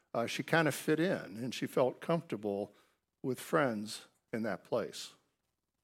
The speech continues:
If there's anything that I've learned in the last fourteen years,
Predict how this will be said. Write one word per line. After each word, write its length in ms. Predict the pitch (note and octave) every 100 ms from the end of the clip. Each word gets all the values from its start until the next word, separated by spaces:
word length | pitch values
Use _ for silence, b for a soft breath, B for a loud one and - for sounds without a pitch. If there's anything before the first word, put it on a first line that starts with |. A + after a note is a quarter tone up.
| B B B -
If 60 |
there's 180 | E3+ C#3+
anything 520 | G#3+ B3+ - G3 F#3+
that 100 | C#3
I've 240 | C#3+ D#3+ C3+
learned 540 | D3 B2 F2+ E2+ F#2 - _ _
in 60 | A#2
the 80 | A#2
last 320 | A#2 C#3 C3+
fourteen 720 | - C#3+ C#3+ - C3+ B2 A#2 -
years, 720 | C3 D#3 C#3 E2 D#2+ F#2 -